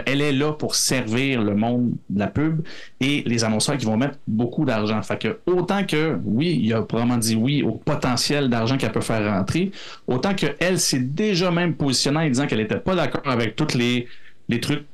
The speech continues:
de liberté d'expression que lui avait de son côté. Elle s'en est jamais cachée. Ils n'ont pas caché non plus qu'ils ne s'entendaient pas nécessairement là-dessus, mais qu'elle était pour la liberté d'expression, oui,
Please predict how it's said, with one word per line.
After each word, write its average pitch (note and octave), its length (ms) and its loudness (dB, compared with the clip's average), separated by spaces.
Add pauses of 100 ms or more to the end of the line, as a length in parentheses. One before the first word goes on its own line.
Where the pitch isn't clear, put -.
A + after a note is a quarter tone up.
(280)
de A2+ 140 -2
liberté B2+ 480 2
d'expression B2 480 0
que - 100 -2
lui A#2+ 140 2
avait A#2+ 140 2
de A#2 60 -2
son A2 180 0
côté. A2+ 300 -2
Elle C#3+ 100 0
s'en A2+ 160 2
est A2 80 2
jamais C3 260 2
cachée. D3+ 460 0 (400)
Ils G#2+ 80 0
n'ont B2+ 100 0
pas F#3 160 0
caché E3+ 240 0
non C#3 160 2
plus D#3+ 140 -2
qu'ils D#3 60 0 (100)
ne A2+ 40 0
s'entendaient A#2+ 240 0
pas C#3 100 0
nécessairement C3 340 2
là-dessus, A#2+ 520 0
mais D#3 300 2
qu'elle D#3+ 320 0
était D#3+ 240 0
pour B2+ 340 0 (400)
la B2 140 2
liberté G#2 400 -2
d'expression, G#2 580 0
oui, C#3+ 340 0